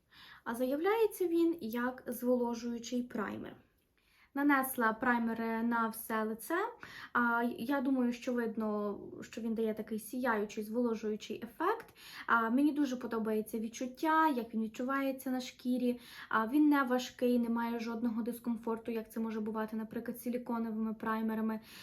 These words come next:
А, звичайно, говорити про якусь фінальну думку досить скоро, тому що я його замовила на Чорну п'ятницю, і все ж таки хочеться більше його потестувати. Ам,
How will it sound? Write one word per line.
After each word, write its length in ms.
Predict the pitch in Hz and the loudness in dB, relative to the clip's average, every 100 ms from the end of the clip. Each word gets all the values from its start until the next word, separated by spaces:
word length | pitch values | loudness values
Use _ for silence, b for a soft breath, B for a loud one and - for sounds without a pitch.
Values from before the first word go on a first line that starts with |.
| B | B
А, 200 | - 233 | 2 4
звичайно, 380 | 247 302 359 339 | 4 0 4 4
говорити 440 | 294 269 277 285 254 | 4 2 0 0 -2
про 240 | 247 254 | 4 6
якусь 360 | 254 254 254 - | 6 2 -4 -2
фінальну 340 | 247 247 240 | 0 2 0
думку 340 | 220 247 247 | 2 2 2
досить 380 | 226 240 247 233 | 0 -4 -4 -8
скоро, 380 | - - 403 427 | -12 0 2 2
тому 220 | - 247 | 2 0
що 140 | 247 247 | 2 2
я 100 | 247 | 2
його 200 | 240 233 | 2 0
замовила 500 | 240 233 220 220 220 | 0 -2 0 0 0
на 340 | 220 220 220 | 2 4 2
Чорну 320 | 220 226 233 | 0 -2 -2
п'ятницю, 640 | 226 302 392 302 285 262 247 B B B | 0 2 2 2 0 -2 -4 B B B
і 120 | 247 | -2
все 160 | 247 262 | -2 -2
ж 80 | 254 | -6
таки 160 | 247 | -6
хочеться 440 | 240 254 247 240 240 | -4 -4 -4 -4 -4
більше 340 | 214 233 - | -2 -2 -2
його 160 | 220 214 | -4 -4
потестувати. 760 | - 233 - 262 311 453 320 294 B B B | -6 -10 -10 -2 0 2 0 -4 B B B
Ам, 460 | 226 226 226 220 | -2 0 -2 -4